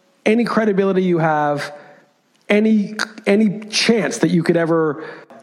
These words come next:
make a living talking about anything anymore. That is a, that is, they're, they're, they're dropping the nuclear bomb on you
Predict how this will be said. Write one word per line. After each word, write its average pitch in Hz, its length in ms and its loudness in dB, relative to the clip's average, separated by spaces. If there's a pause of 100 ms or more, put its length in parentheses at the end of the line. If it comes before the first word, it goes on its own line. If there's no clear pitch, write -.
make 156 240 2
a 196 40 2
living 196 260 2
talking 185 240 0
about 180 420 0
anything 202 460 0 (120)
anymore. 113 480 0 (840)
That 196 140 2
is 175 120 2
a, 156 300 -2 (640)
that 208 220 0
is, 185 260 0 (180)
they're, 185 180 2
they're, 185 220 2
they're 180 220 2
dropping 214 500 0
the 165 80 2
nuclear 262 440 2
bomb 185 400 0
on 139 200 0
you 135 420 0